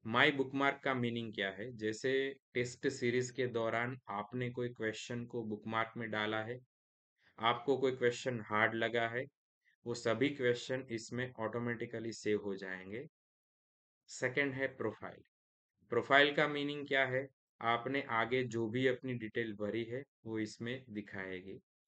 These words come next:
अगर आप में प्रोफाइल के ऊपर आपका नाम नहीं दिखा रहा है, तो उसका मीनिंग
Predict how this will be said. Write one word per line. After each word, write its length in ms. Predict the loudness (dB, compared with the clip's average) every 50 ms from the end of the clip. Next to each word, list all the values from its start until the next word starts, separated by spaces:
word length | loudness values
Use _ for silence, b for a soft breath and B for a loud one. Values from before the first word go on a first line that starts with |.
| _ _ _ _ _ _
अगर 460 | -2 0 2 4 4 4 4 2 -2 0
आप 220 | 2 2 2 2 0 -4
में 240 | -4 -4 -4 -4
प्रोफाइल 600 | -4 -2 -2 -2 -2 0 2 2 2 2 0 -2 -6 -6 -4
के 140 | -4 -4 -2 -2 -4
ऊपर 400 | -4 -4 0 2 0 0 0 -2 -10 _ _ _ _ -4
आपका 320 | -4 -4 -4 -4 -4 -2
नाम 300 | -2 -2 -2 -2 -2 0
नहीं 420 | 0 -2 -2 -2 -2 -2 -2 -2
दिखा 360 | 0 -2 -2 -2 -2 -2 0 0
रहा 340 | 0 0 0 -2 -2 -2
है, 120 | -2 -4 -4 -6 _ _ b b b b b _
तो 120 | -4 -4
उसका 400 | -2 -4 -4 -4 2 4 4 4
मीनिंग 440 | 4 4 0 0 0 -2 -2 -4 -6